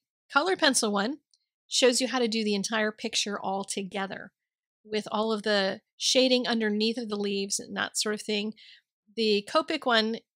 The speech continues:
teaches you just the leaves themselves. And both of these are taught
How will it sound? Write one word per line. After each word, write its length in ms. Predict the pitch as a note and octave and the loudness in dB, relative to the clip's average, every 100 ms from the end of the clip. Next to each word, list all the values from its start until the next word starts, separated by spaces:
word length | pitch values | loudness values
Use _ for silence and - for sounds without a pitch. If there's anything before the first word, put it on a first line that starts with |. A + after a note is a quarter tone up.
| _ | _
teaches 340 | - A#3 A#3+ A3 | -6 -2 -2 -2
you 100 | G3 | -2
just 400 | G#3+ A3 A3 - | 0 0 0 -2
the 80 | |
leaves 340 | G3+ G#3 G3+ F#3+ | -2 -2 -4 -6
themselves. 920 | G3 G3 - - A3+ - - - - _ _ _ - | -4 -2 -2 0 -2 -4 -6 -6 -6 _ _ _ -6
And 480 | G#3+ G#3 G#3 G#3 G#3+ - | -4 -2 -2 -4 -8 -6
both 220 | A#3 A3+ A3+ | -2 -2 -2
of 80 | |
these 200 | G#3+ G3+ | -4 -4
are 60 | G#3 | -4
taught 340 | - G#3 G#3 | -6 -6 -8